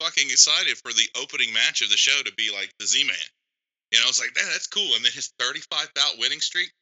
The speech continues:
they don't make up a big deal about it at all. Doesn't make sense to me. Thirty-five wins in a row is a lot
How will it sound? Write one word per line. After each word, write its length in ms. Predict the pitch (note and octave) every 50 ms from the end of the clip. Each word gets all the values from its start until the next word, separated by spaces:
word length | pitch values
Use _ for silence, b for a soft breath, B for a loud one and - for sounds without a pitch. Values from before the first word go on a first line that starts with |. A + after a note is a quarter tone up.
| _ _ _ _ _ _ _ _ _ _ _ _ _ - _ -
they 80 | D#3
don't 160 | F#3 G3+ F3+ D#3
make 180 | F3+ F#3+ - F#3+
up 80 | F3 - -
a 40 | D3 D3
big 180 | - F3 E3 -
deal 160 | F3 F3 F3
about 240 | E3 C#3 D#3+ D#3+ E3
it 120 | D3 A2+
at 100 | A2 G#2
all. 200 | A2+ F3 G3 A#2+ - - - - - - _ _ _ _ _ _ _ -
Doesn't 240 | D#3+ D3 D3 C#3+ C3
make 140 | C#3 C3
sense 240 | - - D#3+ D#3+ - -
to 60 | -
me. 60 | -
Thirty-five 540 | - - D3 E3+ F3+ - - E3 F3 E3+ C#3+
wins 340 | C#3 D3+ F3 E3+ D#3 C3 B2+
in 80 | A#2
a 80 | A2+ A2
row 240 | B2 D3 D#3 C#3+ A2+
is 140 | G2 F#2
a 40 | F#2
lot 320 | F#2 G#2 B2 D#3 A#2 F2+